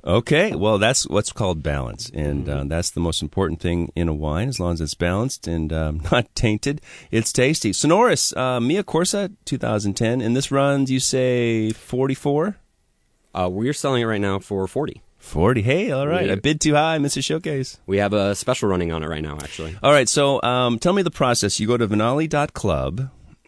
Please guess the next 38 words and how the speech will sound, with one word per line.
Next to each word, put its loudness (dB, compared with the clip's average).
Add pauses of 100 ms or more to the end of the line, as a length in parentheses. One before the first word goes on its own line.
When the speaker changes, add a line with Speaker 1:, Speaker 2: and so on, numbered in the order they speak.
(160)
Speaker 1:
And, 0
um, 0
what, -2
you -2
get -4
prompted -4
to -4
s-, -6
sign -2
up -4
for -10
the, -2
the -2
newsletter? 0 (1200)
Speaker 2:
So 0
that's, 0
uh, 2
upon, 0
you -8
can 2
do 2
that 2
just -12
through -4
the -2
homepage, -2
or -2
upon -4
checkout, -2
there's -6
an -6
opt-in, -6
opt-out -8
for -12
the -2
newsletter. -2 (260)
Um, -8 (100)
but -6